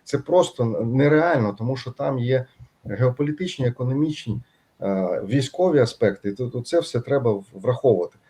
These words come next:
Американці поки що діють, от як, як ми з вами по Камбоджі діяли б. Їм треба трошки вникнути. Я, я впевнений, що в них і розвідка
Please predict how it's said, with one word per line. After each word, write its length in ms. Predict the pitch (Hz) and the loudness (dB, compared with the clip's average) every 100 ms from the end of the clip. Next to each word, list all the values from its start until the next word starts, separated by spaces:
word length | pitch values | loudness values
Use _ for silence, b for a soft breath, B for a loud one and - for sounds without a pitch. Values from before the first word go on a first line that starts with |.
| b | b
Американці 520 | 107 123 135 190 190 | 2 4 4 4 2
поки 240 | - 156 143 | 0 -2 -2
що 140 | - | -2
діють, 320 | 123 147 143 | 0 2 2
от 140 | 120 - | 0 -4
як, 120 | 120 - | -8 -4
як 320 | 107 113 113 | -2 0 0
ми 140 | 139 | 0
з 60 | 117 | 2
вами 260 | 131 135 | 2 2
по 120 | - 123 | 0 -2
Камбоджі 520 | 127 120 90 - - _ _ _ _ _ | 0 0 0 -4 -12 _ _ _ _ _
діяли 380 | - 101 104 90 | -6 0 0 -2
б. 40 | - _ _ _ _ | -8 _ _ _ _
Їм 160 | 123 135 | 2 6
треба 280 | 156 143 131 | 8 8 6
трошки 480 | - 151 143 - 131 | 4 4 4 4 2
вникнути. 560 | 135 185 202 113 110 | 6 4 4 0 2
Я, 120 | 120 117 | 4 6
я 160 | 123 | 4
впевнений, 440 | 127 - 180 185 123 | 4 6 6 6 2
що 160 | - | 0
в 60 | 113 | 0
них 220 | 113 107 | 0 2
і 60 | 110 | 2
розвідка 560 | 143 151 117 - 98 | 4 4 0 0 0